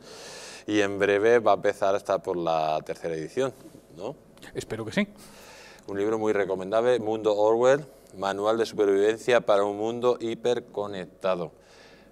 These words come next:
Speaker 1: Muchísimas gracias, ¿eh? Y le esperamos en otra ocasión también aquí, está invitado no solo para hablar de su libro,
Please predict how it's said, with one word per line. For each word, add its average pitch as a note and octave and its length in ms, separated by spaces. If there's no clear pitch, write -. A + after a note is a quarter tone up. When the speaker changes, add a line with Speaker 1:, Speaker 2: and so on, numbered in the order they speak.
Speaker 1:
Muchísimas G2 480
gracias, G2+ 640
¿eh? F#2 240
Y G2 200
le F2 80
esperamos E2+ 640
en E2 100
otra D#2+ 180
ocasión F#2+ 240
también E2+ 300
aquí, E2+ 240
está G2 160
invitado F2 400
no E2 100
solo F2 160
para D#2 120
hablar F2 180
de F2+ 60
su G2+ 120
libro, B2+ 360